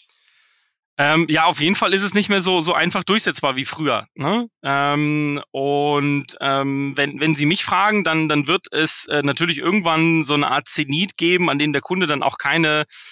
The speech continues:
zusätzliche Willingness to spend hat für sein Girokonto. Und da wird es sicherlich quasi so, so verschiedene,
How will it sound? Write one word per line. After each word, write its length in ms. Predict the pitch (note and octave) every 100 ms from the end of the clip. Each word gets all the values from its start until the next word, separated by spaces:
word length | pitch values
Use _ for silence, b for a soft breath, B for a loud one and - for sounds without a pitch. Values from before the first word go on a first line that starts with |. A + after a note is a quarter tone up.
| B B
zusätzliche 580 | F3 F3 E3 D#3+ D#3 C#3
Willingness 400 | E3 E3 D#3 -
to 120 | C#3+
spend 420 | - C#3+ F3+ G#3
hat 180 | G3 G3+
für 140 | E3
sein 200 | D#3 C#3+
Girokonto. 600 | C#3 G3+ A3 G3+ G#3+ A3
Und 80 | E3+
da 140 | C#3
wird 100 | E3
es 100 | D3+
sicherlich 520 | D3 D#3 E3+ E3 - - b b b _
quasi 200 | C#3+ C#3+
so, 260 | C#3+ D#3 C#3
so 140 | D3
verschiedene, 920 | - C#3 - F3 F3+ D#3 D3+ D3 D3